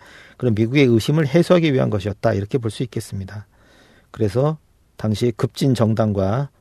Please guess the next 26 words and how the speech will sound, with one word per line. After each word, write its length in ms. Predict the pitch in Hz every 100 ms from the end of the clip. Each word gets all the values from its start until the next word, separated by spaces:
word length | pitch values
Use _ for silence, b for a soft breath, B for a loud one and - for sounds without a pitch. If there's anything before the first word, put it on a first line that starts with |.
| -
교원 300 | 117 123 131
노조 200 | 120 113
관계자 380 | 110 107 104 107 131 127 -
무려 260 | 110 123
사천 360 | 117 127 - 147
여 40 |
명을 420 | 131 117 120 156 190 b b b b b
구속을 360 | - 110 113 123
하게 160 | 110 107
되고요. 500 | 98 101 95 113 143 _ _ _ _ _ _ _ _ _ _ _ _ _ _ _ _ _
또 100 | 131
구악일소 580 | - 160 175 160 - 175
공약과 380 | 143 135 131 131
관련해서는 500 | 120 120 - 113 -
일만 320 | 123 151 147
여 60 |
명의 200 | 135 135
포-, 200 | 143 - -
일만 400 | - 139 151 160
여 80 | 143
명의 240 | 135 135 165
폭력배를 580 | - 185 175 - 135 131
구속을 500 | - 107 104 101 113 - _ _ _
하게 200 | - 117
됩니다. 380 | 101 92 85 87
기타 460 | - - - 113